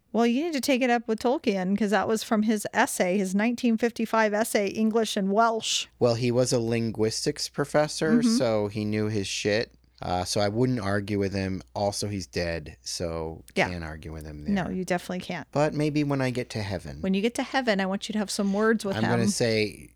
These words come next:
Speaker 2: "Professor Tolkien, cellar door's two words."
Speaker 1: <laughs>
Speaker 2: So to say it's the most beautiful word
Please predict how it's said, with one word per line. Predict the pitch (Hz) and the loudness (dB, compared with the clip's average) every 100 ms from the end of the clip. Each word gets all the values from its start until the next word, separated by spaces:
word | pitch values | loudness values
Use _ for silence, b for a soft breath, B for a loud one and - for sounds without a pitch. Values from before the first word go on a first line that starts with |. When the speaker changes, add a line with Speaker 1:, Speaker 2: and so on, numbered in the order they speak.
| - | -8
Speaker 2:
"Professor | 123 123 131 151 | -4 0 0 0
Tolkien, | - 147 135 127 - 127 135 185 220 _ | 0 2 2 2 -2 0 0 -2 -8 _
cellar | - - 135 175 | -4 2 4 4
door's | 160 139 123 | 4 2 2
two | - 135 | -4 -2
words." | 131 107 80 160 240 262 B B | 0 0 0 2 2 2 B B
Speaker 1:
<laughs> | B B B B - | B B B B -6
Speaker 2:
So | 143 | -2
to | 120 | -2
say | - 147 | 2 4
it's | 147 - | 2 2
the | 139 | -2
most | 135 123 - | 0 -2 -2
beautiful | 135 123 - 113 | -2 -2 -4 -4
word | 104 107 123 135 135 117 104 107 | -2 2 4 6 8 6 4 0